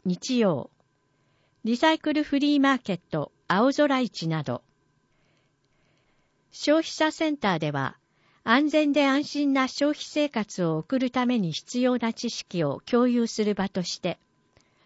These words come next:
江東区消費者団体連絡協議会と協力し、消費者展を開催します。リサイクルフリーマーケット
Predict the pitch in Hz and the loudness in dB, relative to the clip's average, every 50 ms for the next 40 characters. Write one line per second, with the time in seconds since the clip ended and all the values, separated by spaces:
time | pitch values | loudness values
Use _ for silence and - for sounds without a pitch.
0 | _ _ _ - 311 320 320 - 320 311 285 - - 185 185 - - 269 277 285 | _ _ _ 0 2 2 2 2 2 2 2 2 0 -2 -2 -2 0 -2 -2 -2
1 | - - - 294 277 254 269 269 262 240 - 160 156 160 165 160 208 254 269 262 | -2 -4 -2 -2 0 2 2 0 0 0 0 -2 -2 -2 -2 -2 0 0 0 0
2 | 254 262 _ - - - 285 269 269 269 262 262 - - 190 165 156 - 151 156 | -2 -4 _ -12 -10 -2 0 0 2 2 0 -2 -2 -2 -4 -4 -4 -4 -6 -6
3 | - 220 202 196 185 185 185 - - - - - 175 180 - _ _ _ _ _ | -2 -2 -2 0 -2 -4 -6 -6 -8 -10 -8 -6 -8 -8 -8 _ _ _ _ _
4 | _ _ _ _ _ _ - - - 294 294 302 - - - 294 294 - - 233 | _ _ _ _ _ _ -10 0 2 2 2 2 0 -2 -2 -2 -2 0 -2 -2
5 | 202 165 156 139 - _ - - 175 175 - - 165 147 - - - 160 - 117 | 0 0 -2 -2 -4 _ -8 -8 -8 -8 -4 -4 -6 -6 -6 -8 -12 -10 -8 -8
6 | 135 - _ - _ _ _ _ _ _ _ _ _ _ _ _ _ _ _ _ | -8 -8 _ -20 _ _ _ _ _ _ _ _ _ _ _ _ _ _ _ _
7 | _ _ _ _ _ _ _ _ _ - - 220 233 - 311 302 311 - - 294 | _ _ _ _ _ _ _ _ _ -6 -4 -4 -2 0 0 -2 0 0 -2 -2
8 | 302 285 - 285 277 294 294 285 262 269 262 254 247 - 180 156 _ _ - 135 | -2 -2 -2 0 0 0 0 0 0 0 0 -2 -2 -4 -8 -8 _ _ -8 -8
9 | 135 | -8